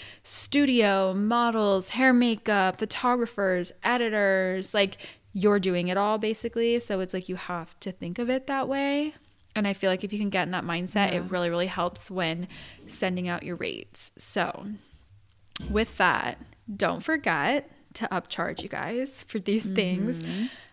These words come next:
Speaker 1: Um, I feel like quick turnaround times are very common during the holidays.
Speaker 2: Oh my
Speaker 1: I
Speaker 2: God,
Speaker 1: don't know
Speaker 2: yeah.
Speaker 1: what it is, or if, like,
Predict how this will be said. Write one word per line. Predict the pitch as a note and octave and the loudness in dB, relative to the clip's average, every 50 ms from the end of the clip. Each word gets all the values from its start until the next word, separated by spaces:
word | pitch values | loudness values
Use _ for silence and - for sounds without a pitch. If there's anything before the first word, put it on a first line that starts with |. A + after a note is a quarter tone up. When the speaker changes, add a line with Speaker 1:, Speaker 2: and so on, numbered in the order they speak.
| _ _ - | _ _ 2
Speaker 1:
Um, | A3+ A3 G#3+ G#3+ G#3+ G#3 - | 4 6 6 4 4 2 0
I | - G#3+ | -2 0
feel | A#3+ A#3 | 2 2
like | D4 D#4+ - | 2 2 -2
quick | - - - A3+ B3 - - | -2 2 2 2 2 2 -2
turnaround | - - G#3+ G3+ G#3+ A3 G#3+ A3 A3 | -4 -2 -2 0 2 2 2 2 0
times | - - A#3+ A3+ G#3+ A3 A3 A3 - | 0 0 0 2 2 2 0 0 0
are | - G#3 | 0 0
very | F#3+ F3+ F3 G3 F3+ F3+ F#3+ G3+ | 0 0 0 0 2 2 2 2
common | - - - - G3 F3 F3 F3 F#3 G3 G3 G#3 | 0 -4 -6 -2 -2 0 0 0 0 0 0 2
during | G#3 A3+ G#3+ A3 A3+ | 2 2 2 2 2
the | A#3 | 0
holidays. | A3+ - A#3+ A3+ A3 A#3 A#3 A#3 A#3 A#3+ A#3+ A#3+ A#3+ F3+ | 0 0 2 2 4 4 4 4 4 4 2 2 0 0
Speaker 2:
Oh | F3 F3 | -2 0
my | F3+ | 2
Speaker 1:
I | F#3 | 2
Speaker 2:
God, | F#3+ | 2
Speaker 1:
don't | G#3 A#3+ C4 | 4 4 4
know | C#4+ D4+ D4+ C4+ | 4 4 4 2
Speaker 2:
yeah. | G#3 | 2
Speaker 1:
what | F#3+ F#3+ F#3+ G3 | 4 4 4 4
it | A3+ A#3 - - | 4 2 2 0
is, | F#3 F3+ F#3 F#3 F#3+ G3+ G#3+ A3+ - | 0 2 2 2 0 0 -2 -4 -4
or | - - G3 G3 | -4 -2 0 2
if, | G3 G3 G3 - | 2 0 0 -2
like, | G#3 F#3 F3+ F3 - - | -2 0 0 -2 -4 -8